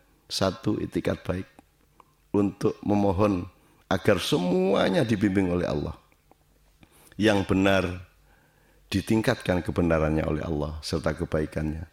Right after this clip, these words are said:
Yang masih sesat diselamatkan dan dibimbing Allah untuk keluar dari kesesatannya. Demikianlah saya berdoa untuk semua manusia, demikianlah juga saya berdoa. Saya mohon Anda semua berdoa untuk saya. Karena kita semua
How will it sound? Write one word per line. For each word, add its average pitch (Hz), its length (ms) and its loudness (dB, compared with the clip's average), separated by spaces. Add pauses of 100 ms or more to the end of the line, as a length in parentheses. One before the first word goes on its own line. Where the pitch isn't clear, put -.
(260)
Yang 92 240 0
masih 87 320 -2
sesat 87 360 -2 (440)
diselamatkan 90 800 0
dan 80 160 -2
dibimbing 80 480 -2
Allah 78 320 -2
untuk 80 240 -6
keluar 78 240 -2
dari 73 240 -8
kesesatannya. 92 720 -10 (760)
Demikianlah 98 480 2
saya 90 160 0
berdoa 90 400 0
untuk 90 220 0
semua 87 340 0
manusia, 107 600 -2 (340)
demikianlah 90 480 2
juga 80 300 -4
saya 78 160 -6
berdoa. 73 500 -6 (640)
Saya 92 240 0
mohon 85 300 0
Anda 82 240 0
semua 80 240 -2
berdoa 76 320 -4
untuk 73 240 -4
saya. 69 340 -6 (600)
Karena 85 500 0 (560)
kita 101 300 0
semua 98 400 0